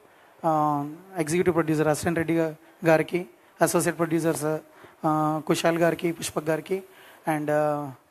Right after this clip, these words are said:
our ప్రైమ్ షో మేనేజర్ వెంకట మంచి గారికి, అందరికీ స్పెషల్ థ్యాంక్స్. And, uh, all the technicians, crew, everyone, మ్యూజిక్ డైరెక్టర్ హరి గౌర గారికి, uh, ఆర్ట్ డైరెక్టర్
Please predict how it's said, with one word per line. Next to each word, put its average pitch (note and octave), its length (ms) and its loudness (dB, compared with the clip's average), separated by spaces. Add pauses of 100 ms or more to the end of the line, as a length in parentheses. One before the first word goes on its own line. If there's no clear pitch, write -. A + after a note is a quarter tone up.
(220)
our E3 180 6
ప్రైమ్ D#3+ 220 2
షో F3 60 -2 (100)
మేనేజర్ D#3 320 -4
వెంకట D#3 280 -2
మంచి D3+ 220 -6
గారికి, D3 260 -4 (500)
అందరికీ D#3 380 4
స్పెషల్ D3+ 320 2
థ్యాంక్స్. F3 260 -2 (500)
And, D#3+ 200 0
uh, D3+ 320 2
all F#3+ 240 12
the A3 140 10
technicians, F#3 580 -2 (160)
crew, F#3+ 180 8 (380)
everyone, E3+ 400 2
మ్యూజిక్ E3+ 300 0
డైరెక్టర్ D#3+ 340 2
హరి D#3+ 120 2 (100)
గౌర E3 140 4 (120)
గారికి, D#3 280 2 (600)
uh, D3 240 6 (160)
ఆర్ట్ E3 260 8
డైరెక్టర్ E3 320 2